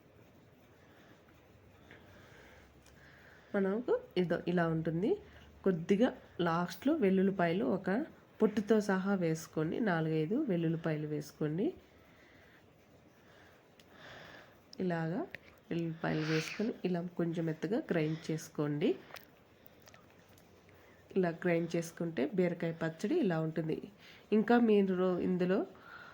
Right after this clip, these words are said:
కొంచెం కొత్తిమీర అయినా, వేగేటప్పుడు కొంచెం కొత్తిమీర అయినా వేసుకోండి. నేను వేయలేదు. బీరకాయ తొక్కు వేగేటప్పుడు కొద్దిగా కొత్తిమీర వేసుకోవచ్చు,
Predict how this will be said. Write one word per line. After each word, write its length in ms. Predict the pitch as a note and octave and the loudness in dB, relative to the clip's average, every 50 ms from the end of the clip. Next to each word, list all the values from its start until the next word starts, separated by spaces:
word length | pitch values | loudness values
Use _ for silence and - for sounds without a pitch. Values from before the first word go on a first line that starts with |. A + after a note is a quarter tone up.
| - - - - - - - - | -20 -20 -20 -20 -20 -20 0 4
కొంచెం 380 | - G3+ G3 F#3+ G3 G3+ F#3 F#3+ F#3+ F#3 F#3 F3+ E3+ D#3+ - - - - - - - - - - - - - - - - - - | 6 6 6 6 4 2 2 2 2 2 2 2 0 -2 -2 -4 -8 -16 -20 -20 -20 -20 -20 -20 -20 -20 -20 -20 -20 -20 0 2
కొత్తిమీర 420 | - G3+ G3+ G3+ G#3 G3+ G#3+ G3 | 4 4 4 4 4 4 4 4
అయినా, 220 | G3 F#3+ F#3+ G3+ A3+ | 4 2 2 2 2
వేగేటప్పుడు 640 | A3+ G3 F3+ F3 F3 F#3+ F#3 F#3 F3+ F3 - G#3 A3 | 2 2 2 2 2 2 2 0 -2 -2 0 0 0
కొంచెం 280 | G#3 G#3+ F#3 F3+ F#3 F#3+ | 2 2 2 0 -2 -2
కొత్తిమీర 380 | - F3+ D#3+ E3 F#3 F3+ F#3 F3+ | -2 -2 -2 0 0 0 0 0
అయినా 200 | F3+ F3 F3 F#3 | 0 0 0 -2
వేసుకోండి. 720 | F3+ F3+ D#3 D#3 - - - - E3 D#3 D#3 D#3+ A3+ F4+ F#4+ - | -2 -2 -4 -4 -6 -6 -4 -2 -2 0 0 0 0 0 0 0
నేను 200 | A3 F#3+ F3 E3+ D#3+ | 0 0 0 0 0
వేయలేదు. 640 | D#3 E3 D#3+ D#3 D#3+ E3 D#3+ D3+ D3 D#3+ A#3+ F#4+ - - - - - - - - - - - | 2 2 2 2 0 0 0 0 2 2 2 2 0 -2 -10 -20 -20 -20 -20 -20 -16 -8 2
బీరకాయ 680 | E3+ F#3+ F#3+ F3 F3 F3 - F3+ F3 E3+ E3 D#3+ D#3+ D#3+ | 4 6 6 6 4 2 0 0 0 0 0 0 0 -2
తొక్కు 320 | D#3 D#3+ F3 E3 E3+ - E3+ | -2 -2 -2 -2 -2 -2 -2
వేగేటప్పుడు 580 | E3 D#3+ D#3+ E3 D#3+ D#3+ D#3+ D#3+ D#3 - G#3 | 0 0 0 0 -2 -2 -4 -4 -2 0 -2
కొద్దిగా 360 | A#3+ A#3+ G3 E3+ D#3 E3 E3 E3 | 0 0 0 0 0 -2 -4 -4
కొత్తిమీర 480 | E3 - F3 E3+ E3+ D#3 E3 E3 D#3+ | -4 -4 -4 -2 -2 0 0 0 0
వేసుకోవచ్చు, 920 | D#3+ F#3+ C#4 D#4 B3 E3+ E3 E3 - - D#3 C#3+ C#3+ D3 - - - C#4+ F#4+ | 0 -2 -2 -2 -2 -4 -4 -6 -8 -8 -8 -8 -8 -8 -6 -2 -2 -2 -2